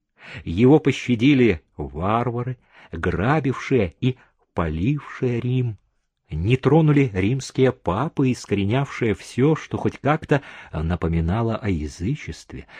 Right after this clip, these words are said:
Правда, здесь Марку Аврелию попросту повезло. Его спутали с другим императором Константином,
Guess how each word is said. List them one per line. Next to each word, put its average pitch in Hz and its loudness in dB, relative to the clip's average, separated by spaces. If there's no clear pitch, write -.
Правда, 71 -4
здесь 69 -2
Марку 82 -6
Аврелию 98 0
попросту 185 4
повезло. 110 0
Его 135 6
спутали 190 4
с 87 0
другим 131 2
императором 98 0
Константином, 113 -2